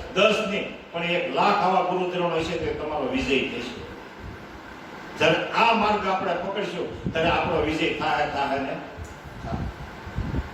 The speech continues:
એટલે મહાપુરુષે કીધું, "તોરલે તણી નર તારિયા સાસઠ જણે સદી,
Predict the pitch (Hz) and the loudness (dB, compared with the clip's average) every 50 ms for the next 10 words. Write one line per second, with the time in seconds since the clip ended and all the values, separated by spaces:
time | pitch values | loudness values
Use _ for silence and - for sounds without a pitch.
0 | - - - - - - - - - - - - - - - - - - - - | -6 -6 -6 -6 -6 -8 -4 -2 -2 -2 -2 -4 -6 -8 -8 -8 -8 -10 -10 -12
1 | - - - - - - - - - - - - 254 240 226 202 190 208 208 214 | -12 -12 -14 -14 -12 -12 -12 -10 0 2 2 4 6 6 6 6 6 6 6 4
2 | 196 - 165 196 196 190 196 196 185 190 190 180 196 185 170 - 196 190 196 196 | 4 4 2 2 0 2 0 0 0 0 -2 0 0 0 0 0 0 0 0 0
3 | 190 175 175 175 - 175 185 180 180 170 170 175 175 170 160 - 170 170 175 170 | 0 0 0 0 0 0 0 0 0 2 2 2 2 2 2 2 2 2 2 2
4 | 165 170 165 151 147 165 165 170 165 - 185 170 160 160 170 165 160 156 - - | 2 2 0 0 0 2 2 2 2 2 0 0 0 0 0 0 0 0 0 0
5 | - - 156 156 143 135 - | 0 0 0 0 0 -2 -2